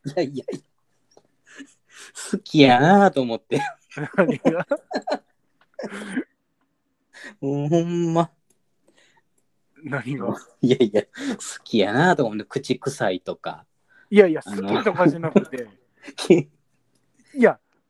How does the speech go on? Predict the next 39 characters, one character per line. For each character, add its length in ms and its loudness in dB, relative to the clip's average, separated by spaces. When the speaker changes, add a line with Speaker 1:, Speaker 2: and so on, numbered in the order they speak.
Speaker 2:
あ 160 4
の 140 -4
さ、 320 -6
Speaker 1:
う 80 2
ん。 200 -4
Speaker 2:
昔 480 4
と 120 0
違 180 -8
う 40 -12
の 140 -18
は、 360 -10
Speaker 1:
う 100 0
ん。 280 -6
Speaker 2:
昔 320 -2
い 100 -4
ろ 160 -4
ん 40 -10
な 120 -6
人 120 -12
に 100 -10
こ 220 -10
う、 60 -12
そ 260 2
う 40 6
で 80 -2
も 160 -8
な 160 -4
い 60 -6
の 100 -10
に 80 -14
そ 160 -4
れ 100 -2
を 60 0
言 160 -6
っ 40 -10
て 200 -20
ね。 300 -20
Speaker 1:
う 120 0
ん。 60 -6